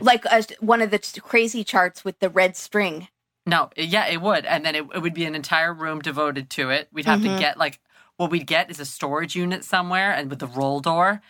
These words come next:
Speaker 2: and then
Speaker 1: Yeah.
Speaker 2: set it all up as command posts.
Speaker 1: Yes.
Speaker 2: And then we'd get a Costco business account.
Speaker 1: <laughs> There you go.
Speaker 2: That's how that would
Speaker 1: But I
Speaker 2: work.
Speaker 1: do think it would annoy the d-, real detectives if I
Speaker 2: Correct.
Speaker 1: started to say, like, "Motive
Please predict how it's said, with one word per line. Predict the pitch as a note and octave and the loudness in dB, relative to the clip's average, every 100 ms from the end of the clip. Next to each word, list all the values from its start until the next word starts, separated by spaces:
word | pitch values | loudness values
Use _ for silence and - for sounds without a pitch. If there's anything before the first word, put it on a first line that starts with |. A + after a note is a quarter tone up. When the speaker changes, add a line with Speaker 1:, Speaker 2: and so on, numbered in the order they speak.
| - - | -10 -2
Speaker 2:
and | C#3 | 2
then | - | 2
Speaker 1:
Yeah. | |
Speaker 2:
set | - D#3+ D3 | 2 -2 -2
it | D#3 | 0
all | D#3 C#3+ C#3 | 2 4 2
up | D3 | -2
as | B2+ C#3 | -2 -6
command | - C#3 C#3+ D3+ D3 | -6 -4 -2 -2 -4
posts. | - B2 A#2+ C3+ F#3+ | -4 -4 -4 -10 -2
Speaker 1:
Yes. | G3+ E3 | 2 2
Speaker 2:
And | C#3 C3+ | 2 2
then | C#3 C3+ | 0 0
we'd | B2+ B2+ | -4 -2
get | C#3 | -2
a | C3+ | 0
Costco | C#3 B2+ - B2+ | 0 0 -4 -8
business | B2 B2+ - | -6 -8 -10
account. | - F#2 C#2+ _ _ _ | -6 -6 -6 _ _ _
Speaker 1:
<laughs> | - C4+ - | -6 -6 -6
There | A3 A3 F3 | 2 2 2
you | - | 0
go. | F#3+ - - | -4 -4 0
Speaker 2:
That's | B2+ B2 | 0 2
how | C3 | 0
that | B2 A#2 | 2 4
would | |
Speaker 1:
But | A3+ | 6
I | A3+ | 6
Speaker 2:
work. | A3 | 2
Speaker 1:
do | B3 | -2
think | A#3+ C4+ A3+ | 0 0 2
it | G#3 | 2
would | G#3 | 4
annoy | G#3 G#3 G3 F#3+ F#3 - | 4 6 6 6 2 -4
the | F#3+ | -6
d-, | F3 - E3 | -6 -16 -2
real | G#3+ A3 | 4 4
detectives | F#3+ F#3 A3 D#3+ F#3 E3 E3 - | 2 0 0 0 0 -2 -4 -4
if | F#3+ G3 | -2 4
I | E3+ | 4
Speaker 2:
Correct. | D#3+ | 4
Speaker 1:
started | C#3 F#3 F#3 - | 6 4 4 -2
to | |
say, | - F#3+ | 2 2
like, | F#3 F#3 E3+ - - - _ | 4 4 2 -4 -20 -20 _
"Motive | G#3+ A#3 C#4 F4+ F#4 D#4+ | 6 8 6 4 0 -2